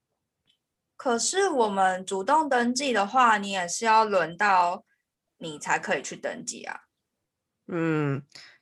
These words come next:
Speaker 2: 就是，嗯，刚刚提到年龄层之外，其实有一些特殊身份也可以自己主动去登记，譬如说你自己会在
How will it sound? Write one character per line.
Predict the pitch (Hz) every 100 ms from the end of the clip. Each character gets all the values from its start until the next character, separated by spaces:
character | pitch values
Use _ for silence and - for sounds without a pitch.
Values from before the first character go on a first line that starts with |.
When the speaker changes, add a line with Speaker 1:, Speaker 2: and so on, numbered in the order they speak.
| -
Speaker 2:
就 | 254
是， | - 247 233 220 208 185 - _ -
嗯， | 175 170 165 165 175
刚 | 254
刚 | 269
提 | 277 185
到 | 202
年 | 180 151
龄 | 156
层 | 165 170
之 | 139 151
外， | 160 156
其 | 143
实 | - 220
有 | 208 143
一 | 151
些 | 180
特 | 185 240 175
殊 | 170 185
身 | - 180 175
份 | 190
也 | 135 180
可 | 185
以 | 170 165
自 | -
己 | 185
主 | 151 -
动 | 160
去 | 151
登 | 147 151 147
记， | 147 156
譬 | - 202
如 | 165
说 | 170 160
你 | 147
自 | -
己 | 156
会 | 151
在 | 147 143 135